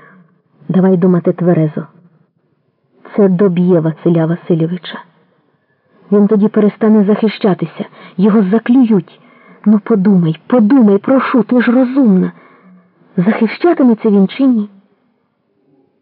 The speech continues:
Ірина пильно подивилася на Іршу. Здавалося, хотіла проникнути кудись у найглибшу глибінь під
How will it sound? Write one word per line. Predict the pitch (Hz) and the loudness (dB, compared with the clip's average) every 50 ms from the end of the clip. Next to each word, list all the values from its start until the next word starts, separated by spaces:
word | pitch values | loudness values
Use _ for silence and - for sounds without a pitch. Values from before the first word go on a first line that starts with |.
| _ _ _ _ _ _ _ _ 302 294 302 _ _ _ _ _ _ _ _ _ _ _ _ _ _ _ _ _ _ _ _ _ _ _ _ - | _ _ _ _ _ _ _ _ _ _ _ _ _ _ _ _ _ _ _ _ _ _ _ _ _ _ _ _ _ _ _ _ _ _ _ -4
Ірина | 165 185 185 196 196 196 190 | -2 0 0 2 0 0 0
пильно | 180 - - 196 190 185 185 170 | -2 -2 0 0 2 0 0 -2
подивилася | - 175 170 175 175 185 180 180 175 - - 185 | -2 -2 0 0 2 2 0 0 -2 -2 -2 -2
на | 180 | 0
Іршу. | 170 175 175 175 - - - 202 202 - - _ _ _ _ _ _ _ _ _ _ _ _ _ - - | 0 -2 -2 -4 -6 -8 -6 -8 -8 -8 -12 _ _ _ _ _ _ _ _ _ _ _ _ _ -8 -6
Здавалося, | 165 160 170 175 185 185 185 175 - 180 | -4 -2 0 0 2 0 0 0 -2 -4
хотіла | 175 - 185 - 196 196 190 180 | -4 -4 -4 -2 0 0 0 0
проникнути | - - 190 196 202 220 240 233 - 220 220 208 - 202 | -2 0 0 2 2 2 0 0 0 -2 -2 -2 -2 -4
кудись | - 196 180 214 220 208 - - | -2 -2 0 0 0 -2 -2 -2
у | 214 | 0
найглибшу | 202 196 196 196 180 214 254 247 - - - 226 226 | 0 2 2 0 0 0 -2 -2 -4 -6 -4 -2 -2
глибінь | 190 196 214 226 190 202 220 202 180 175 | -2 0 -2 -2 0 0 0 2 0 0
під | - - 220 208 | -2 -4 -6 -6